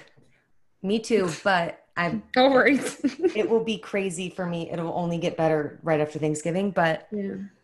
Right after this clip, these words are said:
Speaker 1: so we're gonna start doing podcasts every other week, um,
Speaker 2: Mm-hmm.
Speaker 1: just because we feel bad giving you guys a last minute notice if there won't be one posted, and obviously we like making these the week of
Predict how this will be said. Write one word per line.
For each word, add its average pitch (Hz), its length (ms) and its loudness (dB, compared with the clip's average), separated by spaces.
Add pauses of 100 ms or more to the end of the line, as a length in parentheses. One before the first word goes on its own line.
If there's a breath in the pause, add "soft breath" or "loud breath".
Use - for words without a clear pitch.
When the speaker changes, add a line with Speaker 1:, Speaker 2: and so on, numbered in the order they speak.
(120)
Speaker 1:
so - 180 -2
we're 185 140 2
gonna 190 140 -2
start 190 260 -2
doing 180 320 -4
podcasts 165 720 -2
every 165 300 -4
other 185 260 -2
week, 247 400 -6 (480)
um, 87 320 0
Speaker 2:
Mm-hmm. 180 100 -8 (400)
Speaker 1:
just 170 280 -4
because 165 260 -4
we 165 80 -4
feel 165 240 -4
bad 156 400 0 (300)
giving 165 240 -4
you 156 60 -2
guys 156 240 0
a 160 40 -2
last 151 320 -4
minute 160 200 -4
notice 156 360 -4
if 170 100 -8
there 175 140 0
won't 156 220 -2
be 170 80 -4
one 165 160 -2
posted, 165 440 -6
and 170 140 -4
obviously 160 400 -6
we 170 100 -6
like 175 280 -4
making 185 320 -6
these 190 220 -4
the 208 100 -6
week 196 200 -4
of 202 360 -2